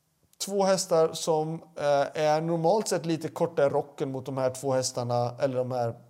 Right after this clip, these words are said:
mer betrodda hästarna, men som har dragit perfekt utgångslägen. Det är ett Ninja Zon och två Hatusa.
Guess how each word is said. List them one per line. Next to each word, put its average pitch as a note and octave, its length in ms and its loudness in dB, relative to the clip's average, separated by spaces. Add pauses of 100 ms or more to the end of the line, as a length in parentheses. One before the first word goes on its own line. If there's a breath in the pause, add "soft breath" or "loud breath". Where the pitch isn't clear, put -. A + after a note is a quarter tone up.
(100)
mer C3 300 -6
betrodda B2+ 400 -4
hästarna, C3 420 -2
men C#3+ 220 -4
som C3+ 100 -8
har C3+ 80 -2
dragit C3 360 -2
perfekt B2 380 -4
utgångslägen. C3+ 680 -6
Det C#3 240 -6
är D3 40 -2
ett D3 200 -12
Ninja C#3+ 440 -6
Zon C3+ 420 -6
och A#2+ 140 -8
två C3 260 -6
Hatusa. B2 640 -6